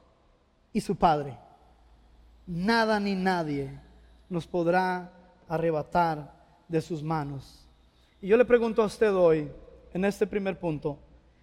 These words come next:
¿en qué está fundamentada su seguridad hoy? ¿Cuál es el fundamento de su seguridad hoy? Si Cristo es ese fundamento,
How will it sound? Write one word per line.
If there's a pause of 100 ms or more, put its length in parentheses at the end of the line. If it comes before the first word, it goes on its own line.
(540)
¿en
qué
está
fundamentada
su
seguridad
hoy? (1700)
¿Cuál
es
el
fundamento
de
su
seguridad
hoy? (1900)
Si (100)
Cristo
es
ese
fundamento,